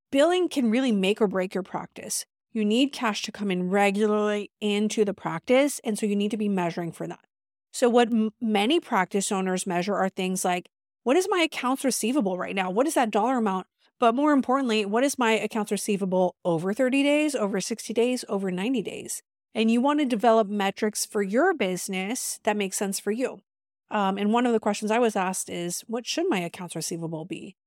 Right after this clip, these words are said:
And it, it really just depends. It depends on, um, the size of your practice, right? It's gonna be very different for a hundred thousand dollar practice versus a three million dollar practice. Those numbers are going to be very different. Private pay, insurance, all of those will make,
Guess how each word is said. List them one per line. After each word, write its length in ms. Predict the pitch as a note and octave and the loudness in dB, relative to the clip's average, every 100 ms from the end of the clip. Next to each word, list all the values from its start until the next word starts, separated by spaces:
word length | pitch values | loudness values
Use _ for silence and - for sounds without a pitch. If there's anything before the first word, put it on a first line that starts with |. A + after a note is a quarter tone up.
| _ | _
And 120 | B3+ | -2
it, 100 | C4 _ | -2 _
it 100 | C#4 | -2
really 260 | A3+ E4 F#4+ | 2 2 4
just 220 | A#3 - | 2 0
depends. 600 | G3 - G#3+ E3+ E3 - _ _ _ _ | -8 -6 -10 -8 -14 -18 _ _ _ _
It 100 | G#3 | -4
depends 420 | A3 A#3+ A#3 A#3+ | -2 0 0 0
on, 380 | - A3+ G#3+ G#3+ _ _ _ - | 0 0 2 0 _ _ _ -2
um, 400 | G#3 G3 F3+ F3 _ _ _ | 0 2 0 -6 _ _ _
the 80 | F#3 | -6
size 320 | - F3 F3 | -6 -4 -4
of 80 | A3+ | -2
your 100 | C4 | -2
practice, 680 | - B3 B3 D4+ F4 F4+ - | -2 -4 -4 -4 -4 -6 -6
right? 160 | A3 A3+ | -4 -4
It's 120 | G#3+ | -4
gonna 180 | - G3+ | -2 0
be 120 | F#3+ | 2
very 320 | G3 G3+ G#3 - | 4 2 2 -2
different 540 | G#3+ F#3+ G3+ G3 C#4+ | -2 -2 -2 -2 -2
for 480 | - A3 G3+ F#3+ G3 - | -4 -2 2 2 0 -4
a 100 | F#3+ | -8
hundred 420 | - F#3+ G3 G3 | -6 -6 -4 -4
thousand 320 | - F#3+ F3 G3 | -2 -2 -2 -2
dollar 320 | F3+ F#3 F3 | -2 -2 -4
practice 580 | - E3 E3+ - D#4 - | -6 -10 -8 -2 -2 -2
versus 360 | F3+ - G#3 | -6 -4 -4
a 60 | B3 | -6
three 420 | - F3+ F3 A#3+ | -6 -8 -8 -8
million 360 | C4+ G4 D#4 F#3+ | -6 -2 0 0
dollar 240 | F3+ F#3+ | -2 -6
practice. 640 | F3 F#3+ F#3+ - - - - | -8 -14 -14 -12 -10 -10 -4
Those 240 | A3 G#3+ A3 | 0 2 2
numbers 300 | G#3+ A3 G#3+ | 2 2 -2
are 60 | |
going 180 | G#3+ G#3 | -4 -4
to 60 | G#3 | -4
be 120 | A3 | -2
very 240 | G3+ G3+ | 0 -2
different. 440 | G#3+ F3 - A#3 - _ _ _ _ | -2 -6 -4 -10 -10 _ _ _ _
Private 300 | F#3 F#3 F#3+ | -4 -4 -2
pay, 280 | G3 F#3 F3+ | -2 -2 -2
insurance, 640 | F3 - F#3 F3+ F3+ - | -6 -6 -6 -4 -4 -6
all 140 | - G#3 | -6 -4
of 60 | |
those 220 | G#3 G3+ F#3+ | 0 -2 -2
will 100 | F#3 | -4
make, 300 | F3+ E3+ | -4 -8